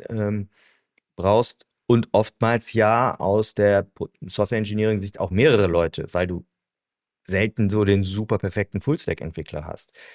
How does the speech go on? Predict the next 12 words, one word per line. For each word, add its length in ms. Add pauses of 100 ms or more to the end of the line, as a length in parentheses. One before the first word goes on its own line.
(440)
Und 160
das 200
ist 100
natürlich 400
jetzt 340 (140)
im 140
Bereich 380
dieses, 680 (920)
dieser 260
A-I-basierten 800
Entwicklung 580
und 180